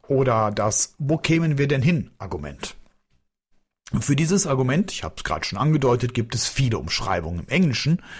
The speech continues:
wird gerne vom Slippery Slope gesprochen, der rutschige Abhang. Hat man erst einmal den Fuß auf diesen Abhang gesetzt,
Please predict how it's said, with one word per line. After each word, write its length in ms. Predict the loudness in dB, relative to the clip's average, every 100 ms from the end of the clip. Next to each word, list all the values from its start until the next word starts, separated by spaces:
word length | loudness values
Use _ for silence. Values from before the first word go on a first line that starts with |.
| -16 -16 -10 -4
wird 180 | -2 2
gerne 240 | 2 0
vom 240 | 0 -2
Slippery 560 | 0 2 2 2 0 0
Slope 540 | 0 2 2 2 0 -2
gesprochen, 560 | -4 -4 -4 -4 -8 -12 -20 -20 -4
der 160 | 0 2
rutschige 640 | 2 0 0 0 -2 -4
Abhang. 300 | 0 2 2 -2 -10 -10 -12 -14 -14
Hat 180 | -6
man 100 | -2
erst 260 | -2 -2 -6 -4
einmal 460 | 0 4 4 4
den 140 | 0 -4
Fuß 340 | -2 0 0
auf 160 | -2 -4
diesen 240 | -4 -4
Abhang 320 | -6 -4 -4
gesetzt, 520 | -4 -2 0 -2 -6